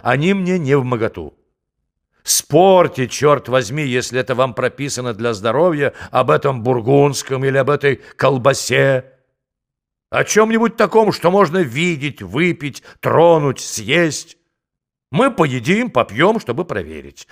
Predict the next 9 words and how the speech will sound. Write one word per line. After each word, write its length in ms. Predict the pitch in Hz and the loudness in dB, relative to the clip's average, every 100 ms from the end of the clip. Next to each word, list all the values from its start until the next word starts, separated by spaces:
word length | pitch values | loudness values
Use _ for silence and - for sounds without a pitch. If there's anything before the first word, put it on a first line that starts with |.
| - - | -20 -8
Но 180 | 117 | -4
спорить 600 | 117 - - 147 131 117 107 | -4 -4 2 4 4 0 -4
о 100 | 92 | -6
Боге, 720 | 76 131 214 269 226 262 156 | 0 4 6 6 4 0 0
Боже 480 | 95 110 101 92 92 | 0 -8 -8 -10 -16
правый, 680 | - 71 98 71 67 69 _ _ _ _ | -14 -14 -14 -14 -18 -20 _ _ _ _
о 160 | - 135 | 0 2
Святом 840 | - 120 117 - 175 165 110 92 | 2 -2 -4 0 2 2 -2 -4
Духе, 600 | 104 208 285 226 - 104 | 2 4 4 0 -6 -12